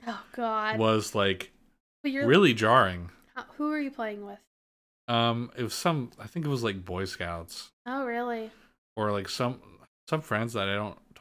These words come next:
Speaker 2: talk to anymore. But, like, they were like, "You can't do that." They were, like, telling me, like, "Hey, no, you gotta, no, income tax." And stuff like that. I'm like,
Speaker 1: <laughs>
Speaker 2: "What the fuck?"
Speaker 1: You're, like, twelve.
Speaker 2: I was, like, learning, yeah,
Speaker 1: You're,
Speaker 2: but I
Speaker 1: like,
Speaker 2: was, like,
Speaker 1: "What the
Speaker 2: tw-, I was, like,
Speaker 1: fuck?"
Speaker 2: twelve or thirteen or
Speaker 1: You're, like,
Speaker 2: something.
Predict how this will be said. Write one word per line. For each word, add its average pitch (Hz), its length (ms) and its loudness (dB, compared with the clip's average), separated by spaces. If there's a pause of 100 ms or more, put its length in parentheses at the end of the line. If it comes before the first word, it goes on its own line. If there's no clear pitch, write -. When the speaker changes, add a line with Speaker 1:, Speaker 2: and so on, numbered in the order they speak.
Speaker 2:
talk 107 160 -8
to 120 120 -4
anymore. 120 460 -4 (540)
But, 110 80 -4
like, 101 340 -6
they 107 140 -2
were 180 160 -4
like, 135 420 -8 (540)
"You 254 60 0
can't 135 100 -2
do 90 160 -6
that." 113 260 -4
They 123 80 -4
were, 135 100 0
like, 127 200 0 (140)
telling 123 200 -6
me, 110 60 -6
like, 107 180 -10
"Hey, 131 320 -12
no, 208 160 -4
you 165 120 -2
gotta, 175 320 -4 (100)
no, 175 260 -2
income 147 320 -6
tax." 90 420 -10 (880)
And 113 100 -4
stuff 135 220 2
like - 160 12
that. 494 180 12
I'm 135 100 8
like, 139 200 8 (200)
Speaker 1:
<laughs> - 200 -20
Speaker 2:
"What 180 180 -2
the - 80 -6
fuck?" 131 480 0
Speaker 1:
You're, 440 240 4
like, 359 100 2
twelve. 269 540 6
Speaker 2:
I 160 60 10
was, 175 120 8
like, 175 180 10
learning, 156 380 8
yeah, 202 120 10
Speaker 1:
You're, 359 100 10
Speaker 2:
but 415 60 8
I - 60 10
Speaker 1:
like, - 60 12
Speaker 2:
was, - 120 8
like, 214 100 10
Speaker 1:
"What 311 140 12
the 415 80 4
Speaker 2:
tw-, - 180 -4
I 294 100 8
was, 415 140 12
like, 185 100 8
Speaker 1:
fuck?" - 80 -8
Speaker 2:
twelve 156 280 10
or 156 60 2
thirteen 135 420 2
or 120 40 2
Speaker 1:
You're, 330 120 8
like, 349 100 8
Speaker 2:
something. 285 80 6